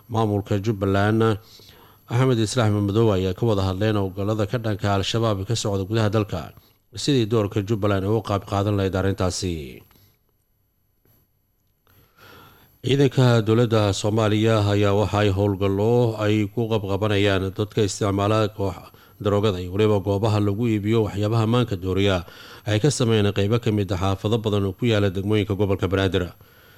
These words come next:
Ciidanka dhowaanta lagu soo tababaray dalkaasi Uganda qaybtana ka ah howlgalkan, isla markaana ah ciidan kofi cas ah, ciidanka sida booliska, militariga sida booliska u tababaran M P-da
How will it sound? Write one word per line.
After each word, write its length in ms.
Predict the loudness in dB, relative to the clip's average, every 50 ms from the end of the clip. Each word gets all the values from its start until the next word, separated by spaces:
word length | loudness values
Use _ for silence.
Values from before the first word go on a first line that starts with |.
| -20 -20 _ _ _ -4
Ciidanka 320 | -2 0 2 2 0 0 -2
dhowaanta 400 | -2 0 0 0 0 0 0 -2
lagu 240 | -2 0 -2 -2 -2
soo 160 | 0 0 0
tababaray 480 | 0 0 -2 -2 0 0 0 0 2
dalkaasi 800 | 2 0 0 0 0 -2 -2 -2 -2 0 0 2 2 2 2 0 -2 -8 -20 -16 -8 -4
Uganda 460 | -2 0 2 2 2 2 0 0 2
qaybtana 400 | 2 2 2 2 2 2 2 2
ka 160 | 0 0 0
ah 80 | 0 2
howlgalkan, 560 | 0 0 0 0 0 -2 0 -2 -4 -6 -6
isla 160 | -8 -10 -8
markaana 480 | -6 -6 -4 -2 -2 -2 0 0 0 0
ah 160 | -2 -2 -2 -2
ciidan 320 | 0 0 0 2 0 0 0
kofi 320 | -2 -6 -8 -4 0 0
cas 240 | 0 2 0 0 0
ah, 160 | 0 -2 -2 -4 -8 -18 -12 -8
ciidanka 400 | -4 -2 -2 -2 -2 -2 -2 -4
sida 240 | -2 0 0 0 0
booliska, 640 | 0 0 0 0 0 0 -2 -4 -6 -8 -8 -8 -12 -16 -20 -20 -20 -20 -20 -20 -20 -20 -20 -12 -6
militariga 400 | -2 0 0 2 2 2 2 2
sida 240 | 2 2 2 2 2
booliska 320 | 2 2 2 0 0 0 -2
u 160 | 0 0 0
tababaran 400 | 0 -2 -2 0 0 0 2 2
M 160 | 2 2 0
P-da 320 | 0 0 0 2 2 2